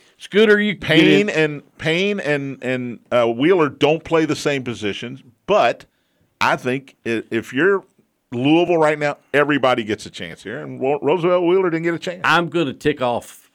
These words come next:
Speaker 1: a lot of Louisville fans when I say this.
Speaker 2: You already do.
Speaker 1: Well, okay. Oh, they're gonna tick off even more.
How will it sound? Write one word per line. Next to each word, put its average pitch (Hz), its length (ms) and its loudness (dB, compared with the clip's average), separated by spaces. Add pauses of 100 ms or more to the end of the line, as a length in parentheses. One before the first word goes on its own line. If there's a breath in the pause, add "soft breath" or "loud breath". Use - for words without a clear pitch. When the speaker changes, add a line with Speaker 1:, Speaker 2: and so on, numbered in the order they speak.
Speaker 1:
a 87 60 -10
lot 98 200 -4
of 123 60 -8
Louisville 117 380 -6
fans 95 380 -8
when 90 160 -14
I 85 60 -10
say 82 280 -10
this. 71 160 -16
Speaker 2:
You 139 80 -2
already 147 320 2
do. 101 180 -6 (440)
Speaker 1:
Well, 95 280 -6 (360)
okay. 78 520 -16
Oh, 85 240 -12
they're 85 160 -12
gonna 95 240 -12
tick - 260 -8
off 95 220 -6
even 82 200 -12
more. 80 320 -16